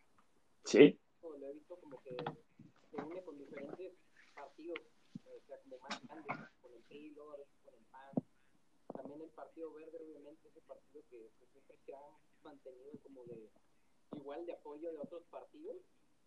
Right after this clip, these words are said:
Speaker 2: Bueno, esos serían como que los partidos que yo ahorita veo que están como más, más presentes.
Speaker 1: Ok, ok. Perfecto. Oye, Gabriel,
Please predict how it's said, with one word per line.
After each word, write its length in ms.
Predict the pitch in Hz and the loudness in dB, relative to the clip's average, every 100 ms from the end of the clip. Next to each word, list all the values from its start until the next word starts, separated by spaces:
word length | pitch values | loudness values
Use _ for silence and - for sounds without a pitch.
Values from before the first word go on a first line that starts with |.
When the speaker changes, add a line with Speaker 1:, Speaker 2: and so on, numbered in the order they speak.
| - - - | -20 -20 -18
Speaker 2:
Bueno, 200 | 147 151 | -14 -12
esos 180 | 143 160 | -14 -14
serían 240 | 151 143 147 | -12 -14 -14
como 200 | 165 135 | -18 -16
que 100 | 127 | -16
los 140 | 120 117 | -18 -18
partidos 340 | 131 - 143 - | -18 -18 -20 -20
que 80 | 143 135 | -20 -14
yo 120 | 139 | -12
ahorita 300 | 139 143 131 113 - - - - - - | -12 -14 -14 -16 -16 -20 -20 -20 -20 -12
veo 240 | 135 139 | -8 -8
que 60 | 139 | -10
están 240 | - 127 127 | -18 -20 -18
como 200 | 139 117 113 - - - - | -18 -18 -20 -20 -20 -20 -10
más, 100 | - - - - - - - - - - | -10 -10 -20 -20 -20 -20 -20 -20 -20 -14
más 140 | 269 - | -14 -14
presentes. 440 | - - - - - - - - - - - - - - - - - - - - - | -20 -16 -18 -8 -8 -8 -20 -20 -20 -10 -8 -8 -10 -14 -18 -18 -18 -18 -18 -8 12
Speaker 1:
Ok, 380 | 110 113 95 104 101 90 | 12 12 12 12 12 12
ok. 260 | 98 92 - - - - - - | 8 8 4 -20 -20 -20 -14 10
Perfecto. 600 | 107 107 104 92 101 - - - - - - - - - - - - | 12 12 12 12 12 10 2 -18 -18 -18 -16 -14 -14 -16 -20 -10 12
Oye, 460 | 127 131 139 131 117 | 12 12 12 12 12
Gabriel, 500 | 117 127 147 127 | 12 12 12 12